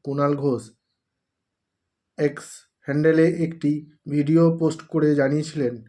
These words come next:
মুখ্যমন্ত্রী মমতা বন্দ্যোপাধ্যায় নির্বাচন নির্দেশে ও শিক্ষামন্ত্রী ব্রাত্য বসুর উদ্যোগে কিন্তু তিনশো আটাশ জন নিয়োগ এক জটিলতা কেটে গিয়েছিল। মঙ্গলবার থেকেই তিনশো আটাশ জনের কাছে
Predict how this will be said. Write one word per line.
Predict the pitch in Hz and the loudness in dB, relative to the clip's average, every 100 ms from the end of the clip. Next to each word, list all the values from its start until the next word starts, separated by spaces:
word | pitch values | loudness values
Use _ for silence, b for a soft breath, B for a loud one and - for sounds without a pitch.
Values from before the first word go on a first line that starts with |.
| - | -14
মুখ্যমন্ত্রী | 147 143 160 160 151 | -12 -6 -2 -2 -2
মমতা | 147 143 147 | -2 -2 -2
বন্দ্যোপাধ্যায় | 147 151 156 156 156 151 | -2 -2 -2 -2 -2 -2
নির্বাচন | 147 147 151 147 160 165 - _ - | -2 -2 -2 0 -4 -4 -14 _ -12
নির্দেশে | 147 143 139 160 165 165 | -4 -4 0 2 2 2
ও | 160 147 | 0 0
শিক্ষামন্ত্রী | - - 156 151 143 147 | -6 -8 -6 -6 -4 -2
ব্রাত্য | 143 139 156 | -2 -2 -6
বসুর | 156 151 151 | -6 -6 -4
উদ্যোগে | 143 139 151 139 107 B B B B _ | -4 -2 0 0 -4 B B B B _
কিন্তু | 165 147 156 151 - - | -6 0 2 2 0 -6
তিনশো | 156 165 165 | -4 -2 0
আটাশ | 156 139 165 165 139 | 2 2 4 4 2
জন | 156 160 | 2 2
নিয়োগ | 147 147 156 156 | 2 0 0 0
এক | 151 147 | -2 -2
জটিলতা | 151 156 156 156 151 151 b b b b b b b _ _ _ _ _ - | -4 -4 -4 -4 -4 -6 b b b b b b b _ _ _ _ _ -2
কেটে | 170 156 | 0 2
গিয়েছিল। | 147 147 139 127 120 113 139 | 2 2 0 -6 -10 -12 -8
মঙ্গলবার | 143 160 165 170 175 175 | -2 4 4 4 2 0
থেকেই | 170 165 139 - b b b b _ | -4 -2 -2 -4 b b b b _
তিনশো | 160 160 165 165 | -4 -2 2 2
আটাশ | 151 180 180 | 4 2 2
জনের | 165 165 165 160 | 2 2 2 2
কাছে | 156 160 156 156 | 0 0 -6 -6